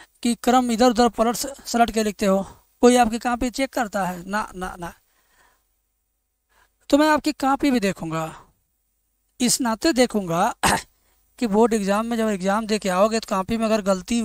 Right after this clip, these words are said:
स-, करके आ जाओ, गलत तरीके से लिख दो, भले उत्तर सही हो, लेकिन लिखने का तरीका गलत हो, उत्तर सही हो, तो नंबर नहीं मिलेगा भाई, कट जाएगा आधे नंबर। चार नंबर के क्वेश्चन में से सिर्फ दो मिलेगा,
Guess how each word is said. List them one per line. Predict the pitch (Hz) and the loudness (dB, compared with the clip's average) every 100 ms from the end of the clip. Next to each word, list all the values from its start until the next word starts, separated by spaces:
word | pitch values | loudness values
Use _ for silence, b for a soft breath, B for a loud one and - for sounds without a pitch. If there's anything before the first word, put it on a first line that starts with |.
| 214 | -4
स-, | - - - _ - | -10 -12 -14 _ 2
करके | 254 254 226 | 4 6 2
आ | 196 | 0
जाओ, | 202 214 185 226 - _ | 2 4 4 2 -2 _
गलत | 208 226 - | 0 0 0
तरीके | 214 196 240 | -4 -4 -2
से | 220 220 | -4 -2
लिख | 233 240 | -2 2
दो, | 220 | 2
भले | 190 269 | 4 4
उत्तर | 262 - - | 4 2 2
सही | 220 196 | 2 0
हो, | 160 156 _ b b b b b b - | -2 -4 _ b b b b b b -6
लेकिन | 254 254 254 | -2 0 0
लिखने | 247 226 294 | -2 0 0
का | 285 | 0
तरीका | - 233 247 294 | 0 0 2 2
गलत | 269 269 277 | 2 2 4
हो, | 269 | 4
उत्तर | 247 262 | 4 2
सही | 226 240 | 2 4
हो, | 254 | 4
तो | 247 | 4
नंबर | 226 233 247 | 0 0 -2
नहीं | 226 254 | 0 -4
मिलेगा | 214 202 190 | -2 -2 0
भाई, | 175 233 - | 0 -2 -2
कट | 226 | -2
जाएगा | 208 202 196 | 2 0 0
आधे | 180 180 | -2 -4
नंबर। | 175 175 - - _ _ _ _ b b b b - | -4 -6 -10 -20 _ _ _ _ b b b b 0
चार | 254 247 | 4 6
नंबर | 262 247 | 4 0
के | 233 | 0
क्वेश्चन | 233 233 247 | 0 2 2
में | 240 | 0
से | 226 | -4
सिर्फ | - 233 | -4 -4
दो | 202 226 | 2 2
मिलेगा, | 220 208 196 | 2 -2 -2